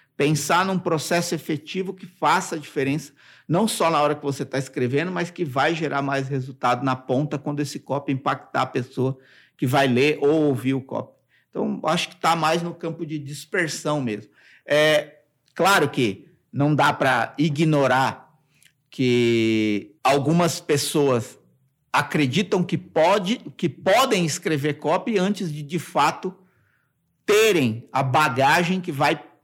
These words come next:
dar pra elas a capacidade de escrever copy bem escrito. Então,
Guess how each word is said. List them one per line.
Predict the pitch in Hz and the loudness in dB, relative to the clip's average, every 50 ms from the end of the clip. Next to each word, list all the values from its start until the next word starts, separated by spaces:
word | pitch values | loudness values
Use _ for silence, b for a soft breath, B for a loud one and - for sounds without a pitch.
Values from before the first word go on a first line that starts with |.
| _ _ _ _ _ _ _ _ _ _ _ _ _ | _ _ _ _ _ _ _ _ _ _ _ _ _
dar | 117 113 - - - 208 233 233 - | -4 0 4 4 6 4 4 2 0
pra | 214 180 156 | 0 2 4
elas | 147 151 160 170 175 165 151 | 4 4 4 2 2 0 0
a | 165 | -2
capacidade | 156 - 165 - - 170 160 - - 139 147 143 143 139 | -4 -4 -6 -4 -2 -4 -4 -4 -2 0 0 0 0 0
de | - | -4
escrever | - - - 190 190 151 131 147 156 165 156 156 | -8 -4 -2 -2 0 0 2 0 0 0 -2 -4
copy | - - 151 143 151 151 - 185 160 - - - _ | -6 0 0 2 2 2 0 -4 -4 -4 -8 -16 _
bem | - 117 110 131 160 170 180 | -14 -6 -2 0 2 2 2
escrito. | 175 180 - - - 170 147 139 127 - - - b b b b b b b b b _ | 0 -2 -6 -6 -4 -2 -2 -2 -2 -4 -10 -20 b b b b b b b b b _
Então, | - 120 117 - 139 139 151 156 156 147 123 107 95 - | -18 -10 -4 -2 0 0 0 0 0 0 0 0 -2 -6